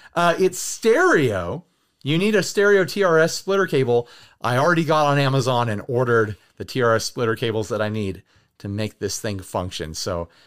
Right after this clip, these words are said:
I'm excited to put together a stereo rig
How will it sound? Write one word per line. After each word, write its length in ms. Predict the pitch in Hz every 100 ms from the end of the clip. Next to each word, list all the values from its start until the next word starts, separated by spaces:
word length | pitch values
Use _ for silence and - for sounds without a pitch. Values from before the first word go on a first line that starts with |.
| _ _
I'm 180 | - 107
excited 580 | - - 113 117 120 113
to 260 | - 117 110
put 160 | 101 87
together 340 | - 101 92
a 60 | -
stereo 440 | - 104 143 139
rig 420 | 101 85 - -